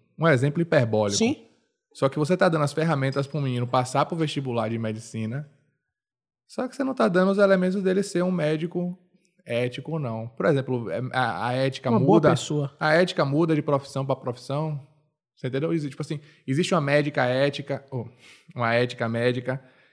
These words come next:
Speaker 1: existe uma ética da advocacia, existe uma ética do jornalismo, existe uma ética do cineasta, tipo, ou
Speaker 2: Sim.
Speaker 1: existe uma ética maior.
Speaker 2: Hum.
Speaker 1: Você não tem, velho. Você não consegue, tipo, as pessoas não te, não, você não tem essas ferramentas, entendeu? Isso é, isso tinha que ser muito básico.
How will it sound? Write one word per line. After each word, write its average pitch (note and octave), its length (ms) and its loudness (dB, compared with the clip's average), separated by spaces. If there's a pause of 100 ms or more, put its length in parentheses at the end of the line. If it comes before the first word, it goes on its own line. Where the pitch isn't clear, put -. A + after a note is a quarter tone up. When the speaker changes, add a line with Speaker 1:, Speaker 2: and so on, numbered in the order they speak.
(120)
Speaker 1:
existe A#2 420 -6
uma B2 180 -2
ética A#2+ 520 -2
da A2+ 100 -8
advocacia, A2+ 840 -6
existe A2+ 280 -8
uma A#2 140 -4
ética A2+ 300 -4
do A2 100 -8
jornalismo, G#2+ 680 -6
existe A2 280 -10
uma A#2 140 -4
ética A2+ 460 -10 (600)
do G2+ 480 -10 (300)
cineasta, A2 880 -2
tipo, - 360 -20 (120)
ou C3 160 4
Speaker 2:
Sim. D3 60 8
Speaker 1:
existe C3 240 0
uma B2+ 120 0
ética A#2+ 220 -2
maior. G#2 580 -2 (680)
Speaker 2:
Hum. G#2 220 -16 (680)
Speaker 1:
Você - 160 -8
não C#4 100 -6
tem, C4+ 220 -2
velho. G#3+ 140 4
Você F3+ 100 -2
não F#3 100 -2
consegue, F#3+ 380 2
tipo, C#3+ 380 -12
as D3 100 -6
pessoas D#3+ 220 0
não G3 100 0
te, F#3 140 -8
não, C3 300 -6
você C3+ 120 -8
não C3+ 80 -4
tem C#3+ 120 -2
essas F#3+ 180 -4
ferramentas, B2+ 520 0
entendeu? B2+ 340 -6
Isso F#3+ 280 0
é, - 100 -4
isso F3 220 -4
tinha G3 120 -4
que F#3 60 -8
ser G3 80 2
muito E3+ 240 0
básico. C3+ 540 2